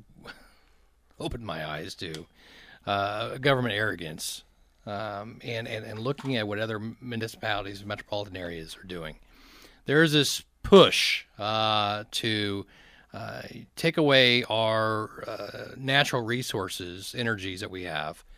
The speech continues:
uh, and, and transition to what they call is renewable energy. Uh, great on, on, on paper, in theory. I like the way that sounds. Renewable energy.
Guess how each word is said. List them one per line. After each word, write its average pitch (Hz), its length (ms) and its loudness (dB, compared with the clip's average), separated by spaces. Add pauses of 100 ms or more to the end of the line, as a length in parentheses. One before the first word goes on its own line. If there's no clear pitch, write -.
(440)
uh, 98 300 4
and, 107 340 -2
and 104 220 -4
transition 117 760 -2
to 104 360 -6
what 101 160 -6
they 104 120 -8
call 101 360 -4
is 98 260 -10
renewable 107 640 -4
energy. 87 480 -10 (580)
Uh, 95 380 -2 (320)
great 147 640 4
on, 127 260 -2
on, 120 180 -2
on 117 200 0
paper, 107 440 -6
in 101 140 -8
theory. 95 480 -2
I 82 140 -6
like 107 300 -4
the 120 60 -6
way 107 120 -4
that 104 180 -6
sounds. 92 300 -6
Renewable 123 680 0 (360)
energy. 110 600 0